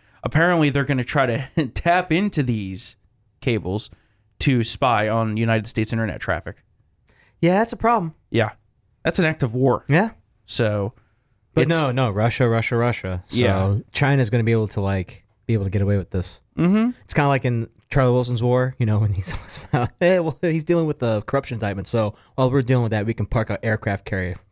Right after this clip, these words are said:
Speaker 2: <laughs>
Speaker 1: Yeah, exactly.
Speaker 2: <laughs>
Speaker 1: Exactly. The art of
Speaker 2: That's what's gonna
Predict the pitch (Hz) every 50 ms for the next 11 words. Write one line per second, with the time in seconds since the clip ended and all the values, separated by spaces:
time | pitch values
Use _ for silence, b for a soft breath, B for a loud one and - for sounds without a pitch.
0 | - - - - - - - 175 190 - 170 139 135 170 160 165 156 - - -
1 | 131 113 110 113 - - 156 - - - 147 143 147 147 160 170 - - 139 113
2 | 110 110 - 123 123 143 160 165 165 143 - 143 160 165 165 151